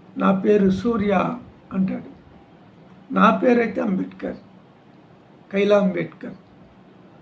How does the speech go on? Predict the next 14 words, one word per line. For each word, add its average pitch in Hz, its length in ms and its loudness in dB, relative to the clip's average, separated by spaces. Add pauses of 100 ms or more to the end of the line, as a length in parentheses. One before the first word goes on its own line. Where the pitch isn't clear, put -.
(220)
అయితే 196 400 0
ఛానల్లో 214 720 0 (960)
కైలా 214 260 0
డానియల్ 202 600 2 (220)
అని 185 140 0
ఉంటుంది. - 360 -8 (1800)
నా 214 100 4
పేరు 208 300 4
అంబేద్కర్. 156 520 -4 (2250)
అయితే 254 360 4
నేను 208 500 2 (920)
క్రైస్తవ 240 580 4
పేరుతో 190 720 2 (360)
పిలువబడుతున్నాను, 190 920 -2